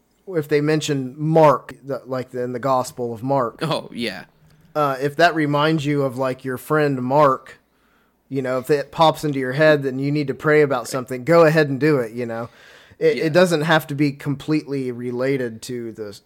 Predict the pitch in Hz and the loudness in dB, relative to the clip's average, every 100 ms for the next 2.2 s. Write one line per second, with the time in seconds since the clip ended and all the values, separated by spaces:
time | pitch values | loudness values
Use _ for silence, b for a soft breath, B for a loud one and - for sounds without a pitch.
0 | _ _ _ - 160 139 123 117 127 135 | _ _ _ -2 0 0 -4 -12 -12 0
1 | 151 143 131 131 - 233 - 170 143 143 | 2 2 0 -2 -2 -4 -2 -4 -2 -4
2 | 117 110 | -4 -12